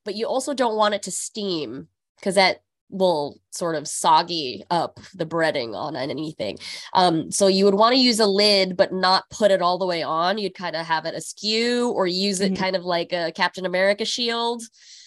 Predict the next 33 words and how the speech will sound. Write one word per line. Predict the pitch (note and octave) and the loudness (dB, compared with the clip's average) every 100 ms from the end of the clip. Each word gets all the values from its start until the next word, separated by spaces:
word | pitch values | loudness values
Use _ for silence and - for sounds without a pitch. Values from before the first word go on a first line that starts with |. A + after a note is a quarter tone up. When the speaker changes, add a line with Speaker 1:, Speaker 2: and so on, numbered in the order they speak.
| _ | _
Speaker 1:
Uh, | - G#3 G#3 - | 2 4 4 0
<laughs> | D#4+ - C#4+ - C#4+ - - - - | 0 4 4 4 0 -2 -8 -8 -4
Speaker 2:
<laughs> | B3+ - _ - | -4 -6 _ -4
Speaker 1:
but | A#3+ G#3+ | 2 2
another | A3 A3+ A#3+ B3 | 2 -4 -4 -6
thing | - A3 A3 | -6 -8 -8
to | G#3 | -8
use | G3 G3 F#3+ F#3 | -4 -4 -4 -6
is | F3+ | -6
a | E3+ E3 | -6 -8
fry | - G3 F#3+ F3+ | -2 2 4 2
guard | E3 C#3+ C3+ A#2+ G#2 F#2+ - | 0 -4 -4 -4 -8 -12 -6
or, | F3 E3 D#3 C3+ | 0 2 2 0
um, | E3 D#3 D#3+ D#3 D3 _ - - | -2 -2 -4 -6 -12 _ -16 -10
a | |
splatter | E3+ - F3+ E3 F#3+ | -8 0 4 6 4
guard. | G#3 A3 A#3+ C#4 D4 - - - | 4 2 2 0 -4 -12 -16 -6
They | F#3+ | -6
come | - G3 F#3+ F#3+ | -4 -4 -2 -2
Speaker 2:
Yeah. | |
Speaker 1:
in | F#3 | -2
either | F#3+ F3+ F3+ F3+ | 0 0 2 0
a | F3 E3+ | 0 -2
mesh | E3+ F3 F3+ - - G3+ | -2 0 0 0 -4 -6
metal, | F3+ F3 G#3+ C#4+ F#4 - - | -4 -2 0 -2 -4 -6 -4
or | G#3 G3 F#3 - | -2 0 0 -2
I've | F3+ | -6
seen | - G#3 G#3 G3+ | -10 -12 -8 -2
now | F#3 F3+ | 0 0
there | F3 D#3+ | -2 -4
are | |
silicone | - - E4+ C#4+ G3+ F3 E3+ | -4 -4 -2 -2 -2 -2 -2
models, | D#3+ B2 B2+ A#2 G3+ | -6 -4 -4 -4 -8